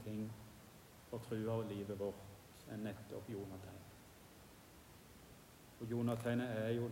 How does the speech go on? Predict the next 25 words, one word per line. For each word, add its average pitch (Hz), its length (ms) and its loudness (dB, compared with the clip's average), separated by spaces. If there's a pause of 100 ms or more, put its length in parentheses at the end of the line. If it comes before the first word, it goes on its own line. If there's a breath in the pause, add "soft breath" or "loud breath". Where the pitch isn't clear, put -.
helt 110 300 4
konkret 107 480 0
det 107 140 2
som 110 220 -4
evangelisten 104 640 -2
skriver 101 320 0
i 95 40 -4
vers 95 200 0
førti. - 320 -6 (1400)
«Slik 131 280 6
profeten 135 440 4
Jonah 135 400 8
var 123 180 8
i 127 60 4
buken 123 480 6
på 120 80 2
den 123 160 4
store 123 320 4
fisken 117 560 0
i 117 160 2
tre 113 160 8
dager 113 360 6
og 113 180 4
tre 107 160 4
netter, 104 340 -2